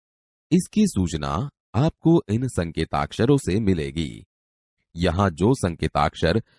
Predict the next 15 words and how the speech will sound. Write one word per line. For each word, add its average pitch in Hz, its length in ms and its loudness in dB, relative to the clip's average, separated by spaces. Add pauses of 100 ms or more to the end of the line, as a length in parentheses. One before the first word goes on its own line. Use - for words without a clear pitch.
(160)
अथवा 135 320 0
संक्षिप्त 110 580 -4
रूप 87 320 0
प्रयुक्त 82 480 -2
हुए 78 340 -2
हैं, 87 380 -6 (380)
वे 156 300 4
शब्दकोश 82 720 -2
में 85 300 -2 (540)
हम 185 180 2 (120)
इस 165 200 -2
प्रकार 92 400 -2
देख 90 280 0
सकते - 340 -4
हैं। 69 420 -8